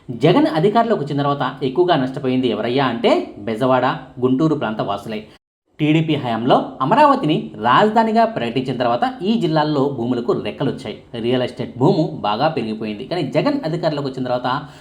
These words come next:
కోట్లు పెట్టి కొన్న వాళ్ళు లక్షలకు అమ్మేసుకోవాల్సి వచ్చింది. ఇదే విషయాన్ని స్వయంగా మంగళగిరి ఎమ్మెల్యే ఆర్కే ముందు రెడ్డి సామాజిక వర్గానికి చెందిన వ్యక్తే వాపోయారు కూడా. ఆ వీడియోను ఇప్పటికే చూసే ఉంటారు. So ఈ రెండు జిల్లాల వాళ్ళు కులాలతో సంబంధం లేకుండా,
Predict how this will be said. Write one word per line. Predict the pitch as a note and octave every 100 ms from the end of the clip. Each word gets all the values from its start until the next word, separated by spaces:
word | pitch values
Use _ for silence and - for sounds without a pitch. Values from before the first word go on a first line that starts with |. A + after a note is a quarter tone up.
| - -
కోట్లు | F3 B3 - B3+
పెట్టి | G3 G3
కొన్న | F#3+ C3+ C3
వాళ్ళు | C3 C3 D3+ - A#2
లక్షలకు | A#2+ - C#3 C3 A3 A#2
అమ్మేసుకోవాల్సి | A2 C3 D3+ - B2 A2 A2+
వచ్చింది. | - G2+ G2 -
ఇదే | A2+ C#3
విషయాన్ని | C3+ - B2 C#3+
స్వయంగా | C#3 A#2 A#2+ C3 A3 - - -
మంగళగిరి | B2 E3+ C4 B3+ B3
ఎమ్మెల్యే | E3 D#3 D3+ C#3+
ఆర్కే | A#2+ C#3+ F3
ముందు | D#3 E3 D4 C4 - A2+
రెడ్డి | A#2+ C#3+ E3
సామాజిక | D3 E3 A3+ G#3+
వర్గానికి | F3+ C#3+ D3 C#3
చెందిన | C3
వ్యక్తే | A2 G#2+ - D3 C#3
వాపోయారు | G2+ G2+ C3 A#2+ A#2
కూడా. | A2+ G#2 - -
ఆ | A#2
వీడియోను | A2 C3 E3
ఇప్పటికే | A2 G#2+ D3 - D#3 - A#2
చూసే | A2+ C3
ఉంటారు. | G#2+ G#2+ G#2 D#3+
So | D3 - - -
ఈ | A#3
రెండు | A#3+ E4
జిల్లాల | C#4 A3
వాళ్ళు | G3+ F#3 F3 D3+ -
కులాలతో | C3 C3 D3+ D#3
సంబంధం | D#3 A2+ A2+ A2
లేకుండా, | A2 A#2 G#2+ A2